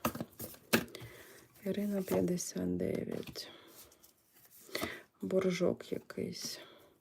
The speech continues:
Буде покращення по здоров'ю, по якомусь спілкуванню, по, ну, відчуттю життя.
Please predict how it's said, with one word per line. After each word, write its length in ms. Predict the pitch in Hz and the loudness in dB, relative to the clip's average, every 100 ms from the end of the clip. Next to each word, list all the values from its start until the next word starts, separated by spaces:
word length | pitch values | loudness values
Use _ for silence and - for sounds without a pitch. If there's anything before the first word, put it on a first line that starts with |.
| _ - - - - - - - _ _ - - - - - - | _ -20 -20 -20 -14 -6 -6 -8 _ _ -20 -12 -8 -4 -4 6
Буде 260 | 220 233 220 | 12 12 12
покращення 1120 | 208 196 202 165 160 - - 175 180 185 220 - | 12 12 12 12 12 8 6 6 6 6 2 4
по 200 | 190 196 | 10 12
здоров'ю, 760 | 185 208 226 285 285 247 233 | 12 12 12 12 12 12 12
по 220 | 226 190 180 | 12 10 8
якомусь 500 | 175 175 170 170 - | 10 10 10 10 6
спілкуванню, 1400 | - 185 175 - 196 226 233 220 214 196 190 185 175 - | 2 2 4 6 10 12 12 12 10 8 8 8 6 2
по, 440 | - 170 165 165 247 | 6 8 10 12 12
ну, 240 | 269 170 | 12 12
відчуттю 560 | 165 165 - 170 175 175 | 12 6 4 4 4 4
життя. 600 | 175 190 - 240 233 | 4 2 4 6 8